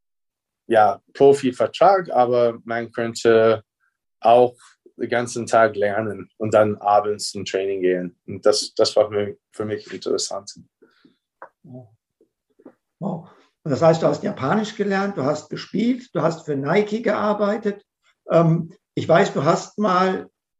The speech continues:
Speaker 2: machst du das eigentlich immer noch, äh, deutsches Bier nach Japan importiert?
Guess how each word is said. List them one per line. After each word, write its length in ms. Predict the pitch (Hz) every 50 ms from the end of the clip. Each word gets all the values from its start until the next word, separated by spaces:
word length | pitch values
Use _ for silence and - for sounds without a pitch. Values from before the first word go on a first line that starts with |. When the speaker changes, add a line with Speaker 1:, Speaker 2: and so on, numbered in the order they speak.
| _ -
Speaker 2:
machst 220 | 156 156 151 -
du 40 | 190
das 120 | 156 -
eigentlich 300 | - 156 160 147 - -
immer 180 | - 165 190 202
noch, 400 | 202 208 214 208 - - - - _ _ -
äh, 220 | 175 175 156 143
deutsches 500 | 117 - 170 165 175 170 - 147 - -
Bier 200 | - 156 170 180
nach 180 | 202 202 190 -
Japan 440 | 185 170 180 202 - 185 185 185 214
importiert? 580 | 220 196 202 202 208 208 - 240 262 269 269